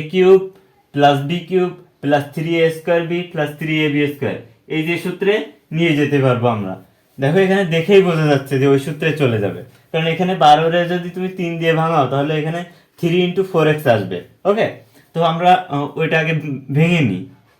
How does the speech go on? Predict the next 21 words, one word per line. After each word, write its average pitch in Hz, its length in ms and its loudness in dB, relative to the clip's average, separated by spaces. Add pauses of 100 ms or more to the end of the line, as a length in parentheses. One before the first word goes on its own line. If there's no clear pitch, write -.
(1160)
প্রদত্ত 165 380 0 (120)
রাশি 165 280 -2
লিখ-, 202 200 -6
আহ, - 440 -8 (200)
পরে 156 300 6
লিখবো, 127 300 0
আগে 135 140 0 (100)
আমরা 180 180 -2 (320)
এটা 143 220 -2
ভেঙে 165 300 2
নিই, 131 160 2
এক 123 140 -6
লাইন 147 140 -2 (120)
করে 117 260 0
নিই। 87 120 -6 (600)
টু 143 80 -6 (180)
এক্স 165 160 -10 (140)
প্লাস 123 320 0 (260)
থ্রি 143 280 -8 (140)
ওয়াই 113 320 0 (760)
মাইনাস 123 360 -4